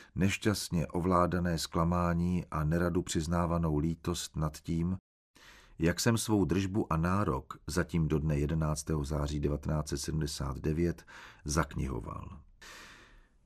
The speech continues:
Nerozuměl jsem dobře, ale ani na naléhání ve středu nedostal jsem už víc odpovědi než vylekaný, bolestný úžas,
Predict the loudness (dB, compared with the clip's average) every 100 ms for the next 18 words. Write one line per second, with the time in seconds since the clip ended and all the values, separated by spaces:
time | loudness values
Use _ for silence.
0 | _ 4 8 10 8 8 6 4 4 4
1 | 4 4 4 2 2 2 4 2 2 2
2 | 6 6 6 6 6 6 6 4 6 4
3 | 4 0 0 0 2 2 2 0 0 0
4 | 0 -2 -2 -2 -2 0 -2 -4 -10 -2
5 | 2 4 4 4 0 -4 -6 -2 -2 2
6 | 6 6 4 2 2 0 -2 0 4 4
7 | 2 0 0 2 0 2 2 0 0 -6